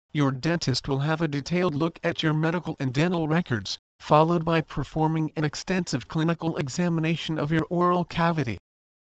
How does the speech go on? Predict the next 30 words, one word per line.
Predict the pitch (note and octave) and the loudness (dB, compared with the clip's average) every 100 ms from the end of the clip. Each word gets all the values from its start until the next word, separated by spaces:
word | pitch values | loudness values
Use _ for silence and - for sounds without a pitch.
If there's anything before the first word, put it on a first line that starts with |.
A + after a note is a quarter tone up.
| _ _ | _ _
This | E3 G#3+ - | 0 2 2
is | D#3 B2 | -2 0
done | E3 E3+ D#3+ | 2 2 0
to | F3 | -2
make | D3+ C3 | -2 -2
sure | - F3+ E3+ | -6 -4 -2
that | D#3 C#3 | -2 -2
you | C#3 | 0
are | D3 D3+ | 2 2
a | C3+ | 0
suitable | - G3+ E3 D3 | 0 0 0 -2
candidate | C#3 - A3+ A#3+ D3+ A#2+ - | -2 -2 0 2 0 -2 -6
for | - E3 | -2 -2
getting | C#3 E3 E3+ E3 | 2 0 2 2
an | C#3+ | 2
implant, | D#3+ B2+ G2+ G2+ - _ - | 2 0 -2 -4 -10 _ -4
and | C3 | -2
to | D#3 | -2
prepare | - C3+ D#3 E3+ F3+ D3 | -4 -6 -2 0 0 -2
a | |
treatment | - - C4+ G3 D3 | -4 0 0 0 -4
plan | - D#3 C#3+ | -2 -2 0
that | C#3 | 0
is | D3 C#3 | 0 -4
tailored | - E3+ D#3+ C#3+ C3+ | -4 -2 0 -2 -2
according | D3 - E3+ F3 | -6 -2 -2 -2
to | D#3+ E3 | -2 -2
your | D#3 C#3+ | -2 0
dental | C#3 F3+ D3+ | 0 2 2
needs. | C3 D3 G2+ G2+ | 2 0 -4 -8